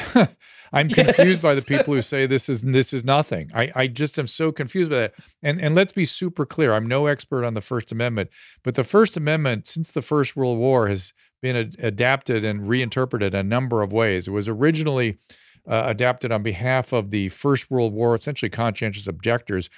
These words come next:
Speaker 1: and they were being called, um, uh, treason, treasonous for, you know, suggesting the war was unjust. But their right to say so was upheld, and it, multiple other incarnations, uh, suits, you know, whatever, uh, interpretations.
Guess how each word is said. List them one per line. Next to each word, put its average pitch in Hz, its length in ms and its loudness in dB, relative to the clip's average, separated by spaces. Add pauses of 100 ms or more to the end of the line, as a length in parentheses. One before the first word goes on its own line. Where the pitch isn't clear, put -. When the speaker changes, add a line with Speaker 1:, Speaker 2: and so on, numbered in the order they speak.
(260)
Speaker 1:
and 113 160 -2
they 123 80 2
were 123 80 2
being 120 300 -2
called, 113 640 0
um, 104 500 -2 (260)
uh, 95 440 -6 (340)
treason, 214 460 0
treasonous 170 560 -2
for, 113 320 2 (380)
you 135 100 -4
know, 110 160 2
suggesting 131 540 -2
the 120 80 -2
war 120 200 2
was 120 200 -2
unjust. 117 500 -2
But 113 220 0 (420)
their 113 140 0
right 117 300 2
to 113 100 -6
say 139 240 0
so 110 240 -2
was 101 180 -2
upheld, 117 400 0
and 110 140 -2
it, 127 120 -8
multiple 143 640 0
other 120 400 2 (440)
incarnations, 113 920 -2
uh, 107 200 0 (140)
suits, - 400 -2
you 117 120 -2
know, 98 120 0
whatever, 98 560 0
uh, 95 180 0
interpretations. 110 800 -2